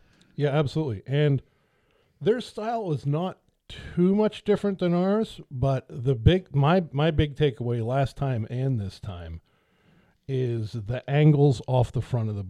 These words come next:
you know, when I, when you're in the front of the boat, you're casting a forty-five, you are almost casting parallel with the boat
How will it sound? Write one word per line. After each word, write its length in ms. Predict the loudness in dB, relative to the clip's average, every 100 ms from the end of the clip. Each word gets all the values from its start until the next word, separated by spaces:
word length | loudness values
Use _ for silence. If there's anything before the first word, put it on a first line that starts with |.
| -6
you 140 | -4
know, 140 | -4 -6
when 160 | -6
I, 100 | -2 2
when 180 | 4
you're 100 | 6
in 80 | 6
the 60 | 4
front 260 | 2 2
of 60 | 2
the 80 | 0
boat, 280 | -4 -4 -6
you're 100 | -8
casting 420 | -4 -4 -2 -4
a 40 |
forty-five, 680 | -4 -8 -6 -8 -8 -10 -8
you 160 | -2 0
are 100 | 0
almost 340 | -4 -10 -12
casting 560 | -14 -12 -12 -12 -10 -10 _ _ _ _
parallel 600 | -10 2 4 4 2 -2 0
with 280 | 2 2
the 100 | 0
boat 480 | -4 -4 -6 -12 -10